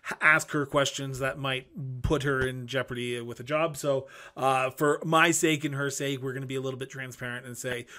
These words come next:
we will be refraining, Sarah and I will be refraining from U C P conversations, I should say.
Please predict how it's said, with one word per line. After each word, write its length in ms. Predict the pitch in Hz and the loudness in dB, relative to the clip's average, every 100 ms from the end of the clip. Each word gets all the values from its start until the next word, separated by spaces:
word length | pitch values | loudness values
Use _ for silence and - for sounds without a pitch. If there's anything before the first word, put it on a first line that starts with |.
| - | -6
we 160 | 143 165 | 0 8
will 260 | 170 180 | 10 10
be 160 | 175 170 | 10 4
refraining, 720 | 160 156 156 151 151 151 143 - - | 4 4 2 0 0 -4 -8 -12 0
Sarah 400 | 220 220 208 190 | 8 8 10 6
and 100 | 190 | 6
I 320 | 185 180 175 | 6 8 8
will 160 | 160 | 6
be 160 | 143 139 | 4 2
refraining 560 | 139 135 147 143 139 131 | 2 0 0 0 0 -4
from 180 | 139 | -4
U 140 | 135 131 | -2 -4
C 220 | - 135 | -2 -4
P 180 | - 135 | -4 -6
conversations, 800 | 143 127 123 120 127 120 131 123 | -4 -6 -4 -4 -4 -4 -6 -4
I 120 | 120 | -4
should 220 | 113 123 | -4 -6
say. 280 | - 135 | -2 -2